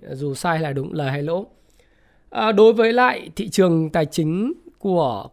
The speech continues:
quốc tế, về thị trường chứng khoán Mỹ trong, à, tuần vừa rồi thì các bạn cũng thấy rằng là cái căng thẳng Nga và Ukraine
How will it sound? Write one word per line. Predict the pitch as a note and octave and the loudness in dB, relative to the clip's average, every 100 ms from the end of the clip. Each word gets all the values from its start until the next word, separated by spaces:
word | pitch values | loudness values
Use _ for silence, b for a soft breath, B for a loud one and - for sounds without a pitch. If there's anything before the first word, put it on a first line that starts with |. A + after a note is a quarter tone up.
| - | -4
quốc | C4+ - | -4 2
tế, | G#3+ G3 B3+ - _ - | 4 6 4 -2 _ -10
về | D#3+ D3+ | -4 -4
thị | D#3+ | -4
trường | D#3 | -4
chứng | D#3 | -6
khoán | D3+ E3+ G3+ | -4 -2 0
Mỹ | B3+ C#4+ A4 _ - | 0 -2 -8 _ -8
trong, | G3 F#3+ F#3+ | -6 -4 -4
à, | F#3+ E3+ - _ _ _ | -4 -6 -10 _ _ _
tuần | F#3 D#3+ | -2 0
vừa | D3 C#3 | -2 -2
rồi | F#3 E3 C#3 | 0 0 0
thì | - | -8
các | G3 | -8
bạn | G3+ - | -8 -8
cũng | F#3 | -10
thấy | F3 E3 | -6 -6
rằng | F#3 C#3+ B2+ | -6 -8 -8
là | A#2 - b b b | -10 -14 b b b
cái | - A#3+ | -8 0
căng | D4+ C#4+ | 0 2
thẳng | B3 C#3 A#2 | 0 0 0
Nga | G3+ A3+ | 4 4
và | F#3+ | 4
Ukraine | E3+ F3 G#3+ G#3 G#3 G3 | -2 0 0 2 0 0